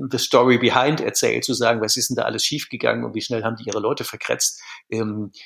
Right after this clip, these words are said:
das gönne ich weder Unternehmern noch, äh, Mitarbeitern, dass die in so eine Falle tappen. <laughs> Also von daher, auch wenn du sagst, war nicht despektierlich gemeint, das verstehe ich auch so. Ähm,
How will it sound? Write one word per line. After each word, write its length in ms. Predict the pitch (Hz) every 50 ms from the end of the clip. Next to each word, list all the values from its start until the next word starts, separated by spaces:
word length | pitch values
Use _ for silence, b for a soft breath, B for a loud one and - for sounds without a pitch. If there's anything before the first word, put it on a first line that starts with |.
| B B B B -
das 240 | 117 107 - -
gönne 220 | - 120 123 139 135
ich 160 | 123 - 110
weder 280 | 120 120 143 151 135 -
Unternehmern 640 | 135 - 123 113 113 117 120 127 139 131 123 120
noch, 340 | 117 123 120 - - - - -
äh, 160 | 117 113 110
Mitarbeitern, 640 | 113 135 131 - 123 117 120 123 - - 120 117 107
dass 180 | 107 104 -
die 120 | - - -
in 60 | -
so 140 | - - 113
eine 100 | 101 98
Falle 300 | - 123 131 127 113 -
tappen. 320 | - 110 - - 131 123
<laughs> 100 | 123 -
Also 140 | - - -
von 140 | - 151 117
daher, 360 | 110 110 120 135 139 - -
auch 60 | 131 - -
wenn 80 | 151
du 60 | 127
sagst, 400 | 127 147 127 127 - - - - -
war 100 | - 135
nicht 200 | 135 135 - -
despektierlich 640 | 143 131 - 139 - - - 139 156 147 131 - -
gemeint, 260 | 135 120 113 113 -
das 120 | 117 107 -
verstehe 340 | - - - - 127 131
ich 140 | 135 - 147
auch 120 | 143 131 -
so. 280 | - 147 143 160 156 B B B B B B -
Ähm, 360 | 120 113 117 123 120 123 123